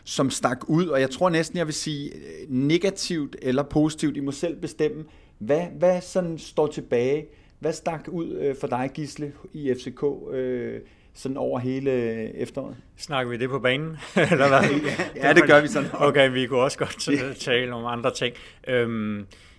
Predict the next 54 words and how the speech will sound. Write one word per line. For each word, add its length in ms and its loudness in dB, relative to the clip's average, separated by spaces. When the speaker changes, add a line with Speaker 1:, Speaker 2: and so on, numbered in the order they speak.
Speaker 2:
ja, 140 -8
men 140 -4
det 180 6
er 60 6
den 240 0
der, 200 4
at, 220 0
at, 80 -10
at 100 -8
jeg 80 -6
synes, 160 -4
det 80 -8
er 100 -6
svært 560 -2
at, 400 -2
at, 100 -6
at 100 -10
blive 360 -8
helt 240 -10
klog 280 -8
på 60 -12
det 120 -8
her 100 -6
hold. 220 -8
Altså, 180 -12
nogle 180 -6
gange, 160 -8
der, 100 -4
der, 180 -10
der 60 -8
sidder 240 -6
jeg 120 -4
og 160 -4
tænker, 240 -8
okay, 280 -10
det 80 -12
her, 80 -8
det, 300 -8
det 80 -2
er 80 -4
ret 180 -2
godt, 280 2
og, 420 -4
øh, 580 -16
hey, 560 -8
Dix, 220 -6
der 100 -10
scorer 280 -4
så 120 -6
mange 220 -6
mål, 380 0
øh, 140 -6
som 240 -14
bak, 240 2